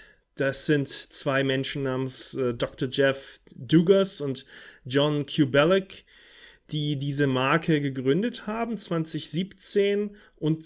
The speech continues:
äh, seit, also die Brennerei auch, und dann seit, ähm, neu-, zwanzig neunzehn brennen in der eigenen Brennerei. Wie gesagt, Batch one, sechzig Prozent Mais, dreißig, äh, Weizen, zehn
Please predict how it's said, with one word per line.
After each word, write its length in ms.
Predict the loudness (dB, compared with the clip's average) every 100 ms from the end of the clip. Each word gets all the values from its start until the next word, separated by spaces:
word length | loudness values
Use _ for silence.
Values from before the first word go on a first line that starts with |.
| -10 -4
äh, 140 | -2
seit, 500 | 2 4 6 4 0
also 180 | -6 -4
die 120 | -8
Brennerei 520 | -2 0 2 2 2
auch, 300 | 4 2 2
und 160 | -2 0
dann 180 | 0 2
seit, 400 | 2 2 0 -6
ähm, 320 | -2 -2 -2 0
neu-, 220 | 0 0
zwanzig 420 | -2 -2 -2 -4
neunzehn 540 | 0 2 0 0 -2 -2
brennen 720 | -6 4 6 8 6 0 -6 -14 -20 _ _ _ _ _ _ _ _ -6
in 120 | -4
der 120 | -2
eigenen 280 | -2 -2 -4
Brennerei. 600 | -6 -6 -4 -2 -2 -2 _ _ -20 -20 -20 -18 -4
Wie 120 | 2
gesagt, 460 | 4 6 4 4
Batch 300 | 4 4 0 -2
one, 400 | -2 0 -2 -4 _ _ _ _ _ _ -6
sechzig 480 | -4 -2 -4 -8 -4
Prozent 500 | -6 -2 -4 -2 -2
Mais, 520 | 0 4 2 2 -6
dreißig, 680 | 0 2 2 -2 -8 -10 -10
äh, 400 | -2 -2 -2 4
Weizen, 560 | 6 6 2 -2 -2
zehn 480 | -4 0 2 0